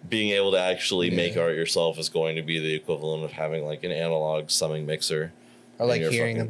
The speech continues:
Speaker 2: band live.
Speaker 1: Yeah.
Speaker 2: It's like,
Speaker 1: Yes.
Speaker 2: yeah.
Speaker 1: Exactly.
Speaker 2: You can feel
Speaker 1: Yes.
Speaker 2: the warmth, the feel of, like, the guitar,
Speaker 1: Mm-hmm.
Speaker 2: the rhythm,
Speaker 1: Mm-hmm.
Speaker 2: you know?
Speaker 1: But then you ca-, w-, to that end, you kinda get into the
Speaker 2: Mm-hmm.
Speaker 1: issues with, like, digital art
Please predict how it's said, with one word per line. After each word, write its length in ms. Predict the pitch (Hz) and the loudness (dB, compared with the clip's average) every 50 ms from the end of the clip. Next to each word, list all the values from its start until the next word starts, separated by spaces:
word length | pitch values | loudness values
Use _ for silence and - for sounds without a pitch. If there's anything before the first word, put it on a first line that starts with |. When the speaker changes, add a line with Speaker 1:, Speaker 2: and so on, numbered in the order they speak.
| 113 107 | 0 -2
Speaker 2:
band 180 | 107 110 107 107 | -2 -2 -4 -6
live. 400 | - 98 104 104 - 120 120 - - - - | -6 -6 -6 -6 -6 -8 -10 -12 -16 -18 -10
Speaker 1:
Yeah. 320 | - 95 90 80 73 67 78 - - - | -4 0 0 2 0 0 -4 -8 -12 -14
Speaker 2:
It's 200 | 113 113 - - | -12 -12 -10 -10
like, 120 | 90 95 | -2 0
Speaker 1:
Yes. 400 | 101 90 73 - - - - - - - - - | 2 2 2 0 -2 -8 -10 -14 -20 -20 -14 -8
Speaker 2:
yeah. 80 | - 87 | -6 -4
Speaker 1:
Exactly. 580 | 85 80 104 92 92 85 - - 76 69 65 - | 0 2 2 2 2 0 -2 -2 -6 -6 -4 -2
Speaker 2:
You 100 | 123 127 127 | -2 -2 0
can 40 | - | 2
feel 100 | 90 - | 2 2
Speaker 1:
Yes. 80 | 123 113 | 4 2
Speaker 2:
the 80 | 113 110 113 | 2 2 2
warmth, 340 | 117 117 117 120 - - - | 0 0 0 -2 -4 -4 -4
the 80 | 117 | -4
feel 300 | - - 120 117 117 117 | -2 0 0 2 2 0
of, 80 | 117 120 | 0 -2
like, 160 | 117 113 - | -4 -4 -6
the 80 | 127 110 | -6 -6
guitar, 400 | 127 120 110 107 120 123 123 123 | -6 -2 0 0 2 2 2 2
Speaker 1:
Mm-hmm. 100 | 123 120 | 0 0
Speaker 2:
the 60 | 117 | -2
rhythm, 460 | 117 120 120 117 117 120 120 123 131 - - - - | -2 -4 -6 -6 -6 -6 -6 -8 -10 -12 -16 -10 -4
Speaker 1:
Mm-hmm. 320 | 90 90 90 87 95 92 92 98 - - - - - - | 0 0 2 2 0 0 -2 -4 -8 -16 -20 -18 -8 -6
Speaker 2:
you 100 | 123 113 | -4 -4
know? 260 | 110 110 113 127 131 - - - - - - - - - - - - - - - - | -4 -4 -6 -6 -10 -14 -20 -20 -20 -20 -20 -20 -20 -20 -20 -20 -20 -20 -18 -2 2
Speaker 1:
But 140 | 120 117 101 | 2 4 4
then 180 | 117 135 147 | 4 2 2
you 100 | 147 127 | 0 0
ca-, 220 | 139 135 120 113 - | 2 0 0 0 -2
w-, 300 | 113 123 113 - 90 110 | -2 -2 0 0 0 2
to 180 | 107 - 127 110 | 2 2 2 4
that 260 | 104 110 131 139 131 | 2 2 4 4 4
end, 280 | 110 98 95 95 90 | 4 4 4 2 2
you 80 | 92 90 | -2 -2
kinda 260 | - 104 95 95 92 90 | 0 -2 0 0 2 2
get 160 | 95 92 92 | 4 4 4
into 320 | 92 90 87 - 92 87 85 | 2 0 0 2 2 2 2
the 80 | 85 | 2
Speaker 2:
Mm-hmm. 80 | 80 87 | 2 0
Speaker 1:
issues 340 | - - 90 90 85 80 85 | 0 0 0 0 -2 0 -2
with, 160 | 85 80 - | -2 0 2
like, 220 | 87 85 80 76 | 2 2 0 0
digital 400 | 85 90 82 80 87 85 82 82 | -2 -2 0 0 0 2 2 2
art 180 | 82 82 80 | 2 2 0